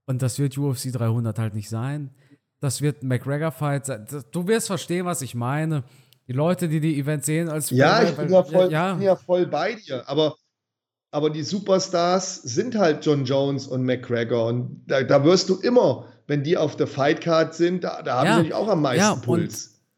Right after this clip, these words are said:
Speaker 1: der Unterschied zwischen deren Events und U F C dreihundert ist, Early Prelims von einem McGregor-Fight sind einfach absolut Arschritze. Und Early Prelims von einem John Jones-Fight sind genauso Arschritze. Early Prelims von U F C dreihundert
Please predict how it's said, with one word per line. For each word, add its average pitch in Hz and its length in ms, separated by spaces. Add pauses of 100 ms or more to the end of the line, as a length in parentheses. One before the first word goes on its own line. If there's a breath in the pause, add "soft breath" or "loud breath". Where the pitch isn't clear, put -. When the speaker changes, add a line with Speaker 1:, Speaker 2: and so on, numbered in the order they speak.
(280)
Speaker 1:
der 170 160
Unterschied 202 540
zwischen 156 320
deren 202 340
Events 143 400
und 156 160
U 165 160
F - 80
C - 140
dreihundert 165 560
ist, 147 300 (120)
Early 214 320
Prelims 170 560
von 180 160
einem 156 80
McGregor-Fight 143 920
sind 143 120
einfach 147 320
absolut 147 380
Arschritze. 131 720 (360 soft breath)
Und 151 360
Early 175 220
Prelims 170 420
von 156 140
einem 143 120
John 139 240
Jones-Fight 151 840
sind 143 280
genauso 165 460
Arschritze. 113 640 (560 soft breath)
Early 220 300
Prelims 196 400
von 175 180
U 170 140
F 165 60
C 160 120
dreihundert 147 720